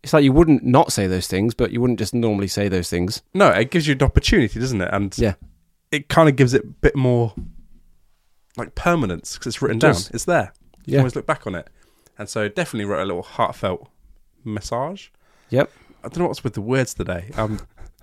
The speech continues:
Speaker 2: I'm clinging on.
Speaker 1: It's the anemia.
Speaker 2: <laughs>
Speaker 1: But yeah, so, uh,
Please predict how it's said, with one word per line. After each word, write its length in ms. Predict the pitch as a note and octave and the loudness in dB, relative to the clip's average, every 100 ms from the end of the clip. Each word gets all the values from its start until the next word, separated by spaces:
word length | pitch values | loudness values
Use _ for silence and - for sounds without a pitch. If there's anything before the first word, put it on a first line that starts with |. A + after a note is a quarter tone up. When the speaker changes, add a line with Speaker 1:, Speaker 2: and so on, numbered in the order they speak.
| - _ - | -20 _ -12
Speaker 2:
I'm 180 | - A#2+ | -8 -8
clinging 400 | - - C3 A#2+ | -6 -4 0 0
on. 140 | A2 F2+ | 0 -2
Speaker 1:
It's 180 | - - | -4 0
the 80 | A#2 | 2
anemia. 460 | A#2 B2 G#2+ E2+ - - - - - - C6+ - - - - | 6 6 6 2 -2 -4 -2 -2 -2 -8 -10 -16 -18 -16 -4
Speaker 2:
<laughs> 100 | D3+ - - - - _ - - _ _ _ - - G#3+ - E3 | -4 -4 -10 -20 -20 _ -20 -20 _ _ _ -20 -14 -12 -12 2
Speaker 1:
But 100 | C3+ | 6
yeah, 200 | C#3 C#3 | 8 8
so, 240 | - C3+ C3 | 8 8 10
uh, 320 | B2+ B2 | 10 8